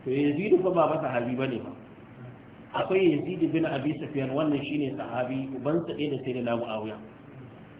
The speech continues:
Akwai kuma shi Muawiya sahabi ne, amma Yazid ba sahabi bane. To wannan matsalar da ta faru, mutane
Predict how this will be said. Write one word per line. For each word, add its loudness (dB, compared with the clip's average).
Akwai 4
kuma 4
shi 2
Muawiya 4
sahabi -2
ne, 0
amma 4
Yazid 0
ba -4
sahabi -6
bane. -6
To 0
wannan 6
matsalar 4
da 0
ta 0
faru, 2
mutane 4